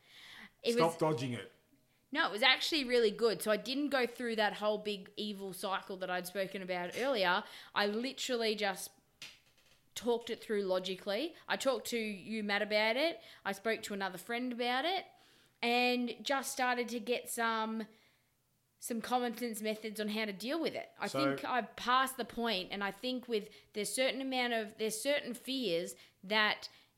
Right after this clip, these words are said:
Speaker 1: you just can't say you're gonna banish them completely. And I think up to this point, I had focused too much on banishing this fear completely instead of just working with it.
Speaker 2: So what, what made you notice it this time?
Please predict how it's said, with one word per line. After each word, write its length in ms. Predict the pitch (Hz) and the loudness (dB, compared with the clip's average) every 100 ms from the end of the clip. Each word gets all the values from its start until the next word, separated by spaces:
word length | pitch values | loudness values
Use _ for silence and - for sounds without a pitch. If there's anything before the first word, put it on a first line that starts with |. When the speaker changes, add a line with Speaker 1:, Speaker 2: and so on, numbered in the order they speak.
| _ | _
Speaker 1:
you 120 | 196 | -6
just 280 | 196 254 254 | 0 -2 -2
can't 340 | - 269 254 | -4 -2 -2
say 260 | - 226 220 | -2 0 2
you're 160 | 214 190 | 0 -2
gonna 300 | 202 196 185 | -2 -2 -4
banish 420 | 170 190 196 196 | -2 -2 -2 -4
them 200 | - 185 | -6 -8
completely. 540 | 170 175 180 190 175 170 | -6 -6 -4 -4 -4 -4
And 100 | 160 | -4
I 60 | |
think 320 | 165 247 262 | -4 -6 -4
up 160 | 285 285 | -4 -6
to 80 | 247 | -6
this 200 | 226 220 | -6 -6
point, 300 | - 208 196 | -6 -4 -2
I 140 | 180 | -2
had 260 | 175 180 180 | -4 -6 -4
focused 440 | 208 202 214 - | -4 -4 -4 -6
too 140 | 208 190 | -6 -6
much 220 | 175 202 | -6 -6
on 140 | 175 | -6
banishing 560 | 170 175 180 - 180 175 | -4 -4 -4 -6 -4 -4
this 280 | 175 - - | -4 -6 -8
fear 260 | - 180 | -6 -6
completely 560 | 175 170 - 180 277 392 427 - - - - - - | -6 -12 -6 -6 -4 -6 -8 -16 -20 -20 -20 -8 -2
instead 400 | 220 - - 220 | -2 -2 2 2
of 140 | 220 196 | 2 -2
just 220 | 202 - | -6 -4
working 560 | 190 190 185 190 175 | 0 0 0 -4 -2
with 160 | 175 175 | -2 -2
it. 140 | 262 - _ _ _ _ _ _ _ _ | -4 -6 _ _ _ _ _ _ _ _
Speaker 2:
So 160 | - | -10
what, 340 | 110 127 160 - - _ _ - 104 | -2 0 0 -2 -16 _ _ -20 -4
what 260 | 117 143 127 | -2 -2 -2
made 260 | 120 120 | -2 -2
you 120 | 110 | -4
notice 440 | 110 110 113 110 107 | -6 -4 -4 -4 -10
it 120 | - | -12
this 160 | 98 - | -12 -12
time? 380 | 98 87 78 | -12 -14 -14